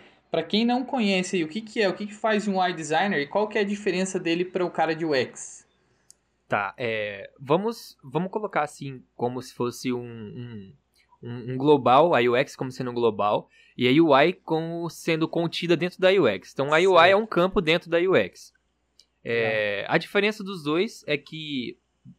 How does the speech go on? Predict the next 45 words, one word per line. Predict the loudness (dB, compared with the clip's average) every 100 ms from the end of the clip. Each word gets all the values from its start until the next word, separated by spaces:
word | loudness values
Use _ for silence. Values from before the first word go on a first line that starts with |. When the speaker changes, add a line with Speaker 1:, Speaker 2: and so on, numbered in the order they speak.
| _ _ -4
Speaker 2:
igual | 0 0
eu |
falei, | 0 0 0
a, | 0 0
o | -2 -4 -4
U | 2
X | 2 2
designer, | -2 0 0
ele | -2 -2
vai, | -2 -4
ele | -8 -4
vai | -4
se | -2
preocupar | -6 -4 -2
ali | 0 -2
com | -6 -4
o |
usuário, | -4 0 4 6 4 2 -4 _ -20 -16
em | -8
criar | 0 0
uma | 0
experiência, | -2 0 0 0 -2 0 2 2
é, | 0 -2 -2 -2
ímpar | -4 -6 -6
pra, | -4 -8
pra | -6 -8
aquela | -4 -6
pessoa, | -8 -10 -4 -4 -4 _ _ _ _ -6
e |
o | -4
cara | 0 2
da | 4
U | 2 6 6
I, | 6 4 0
ele | 0 0
vai | 2 2 2
ser | -4 -4 -2
responsável | -4 -8 -8 -4 2 2 2
mais | 2 4 4
ali | 0 -4
pela | -6 0 2
parte | 4 2 0
da | -2
identidade | -4 -6 0 4 4 0
visual, | -4 4 4 4